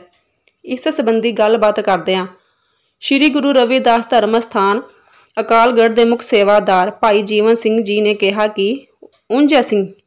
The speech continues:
ਜਥੇਦਾਰ ਸ਼੍ਰੀ ਅਕਾਲ ਤਖਤ ਸਾਹਿਬ ਕੋਲ ਆਪਣੀਆਂ ਮੰਗਾਂ ਨੂੰ ਲੈ ਕੇ ਇੱਕ ਮੰਗ ਪੱਤਰ ਦੇਣ ਲਈ ਪਹੁੰਚੇ ਹਾਂ, ਜਿਸ ਵਿੱਚ ਉਹਨਾਂ ਕੋਲ ਅਸੀਂ ਗਿਆਨੀ ਮੀਤ ਸਿੰਘ ਜੀ ਨੂੰ ਪੰਥ ਵਿੱਚ ਬਣਦਾ ਮਾਣ ਸਤਿਕਾਰ ਦੇਣ ਅਤੇ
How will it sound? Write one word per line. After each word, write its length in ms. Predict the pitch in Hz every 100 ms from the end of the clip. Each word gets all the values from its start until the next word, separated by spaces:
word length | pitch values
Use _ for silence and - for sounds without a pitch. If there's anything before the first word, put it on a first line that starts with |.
| 202
ਜਥੇਦਾਰ 560 | 220 214 247 226 208
ਸ਼੍ਰੀ 280 | 220 226 208 202
ਅਕਾਲ 240 | 214 214
ਤਖਤ 200 | 214 220
ਸਾਹਿਬ 300 | - 208 214
ਕੋਲ 140 | 214
ਆਪਣੀਆਂ 280 | 208 208 214
ਮੰਗਾਂ 360 | 208 196 202 220
ਨੂੰ 100 | 226
ਲੈ 200 | 220 190
ਕੇ 240 | 185 202 226 - _ _ _ _ _
ਇੱਕ 180 | 269 311
ਮੰਗ 260 | 262 233 247
ਪੱਤਰ 360 | 240 226 233
ਦੇਣ 200 | 208 214
ਲਈ 100 | 214
ਪਹੁੰਚੇ 420 | 214 202 196 208
ਹਾਂ, 180 | 208 185 185 _ _ _ _ _
ਜਿਸ 240 | 247 294 330
ਵਿੱਚ 280 | 285 277
ਉਹਨਾਂ 360 | 285 240 254 262
ਕੋਲ 280 | 254 220 - 214
ਅਸੀਂ 200 | 226 247 285 -
ਗਿਆਨੀ 380 | 208 226 214 247
ਮੀਤ 300 | 233 233 254
ਸਿੰਘ 260 | 277 226 233
ਜੀ 160 | 214
ਨੂੰ 120 | 214 233
ਪੰਥ 280 | 220 233 262
ਵਿੱਚ 240 | 220 220
ਬਣਦਾ 400 | 214 202 196 214
ਮਾਣ 240 | 233 214 196
ਸਤਿਕਾਰ 460 | 220 214 208 190 196
ਦੇਣ 280 | 190 202
ਅਤੇ 240 | 196 190